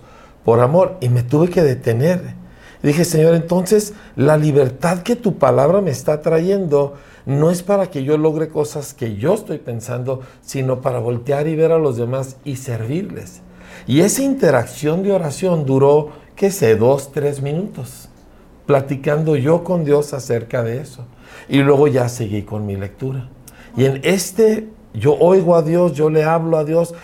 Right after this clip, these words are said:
pero estamos en el mismo tema. Hay una conexión entre el Señor y uno que, que te transforma a ti. Y es muy orgánico, es muy natural,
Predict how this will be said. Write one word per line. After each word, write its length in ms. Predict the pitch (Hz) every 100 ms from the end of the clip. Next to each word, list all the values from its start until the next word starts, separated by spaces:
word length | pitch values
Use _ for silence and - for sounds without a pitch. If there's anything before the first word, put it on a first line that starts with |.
| - -
pero 140 | 120
estamos 460 | 120 151 175 180 156
en 120 | 131
el 80 | 120
mismo 320 | 139 156 156
tema. 400 | 165 156 147 - -
Hay 260 | 123 151
una 240 | 190 196 190
conexión 680 | 131 107 - - 127 107 87 - - - - - - -
entre 360 | 113 110 107 110
el 120 | 104
Señor 480 | - 107 101 110 127
y 80 | 110
uno 400 | 107 131 165 - - - - - -
que, 320 | - 127 123 -
que 120 | 127
te 160 | 131 127
transforma 800 | 127 127 - - 143 151 101
a 100 | 87
ti. 220 | - 87 - - - - -
Y 100 | 131
es 180 | 127 131
muy 400 | 135 156 190 180
orgánico, 760 | 120 107 110 117 120 127 131 - -
es 180 | 104 107
muy 400 | 127 139 165 190
natural, 600 | 160 127 113 107 123 -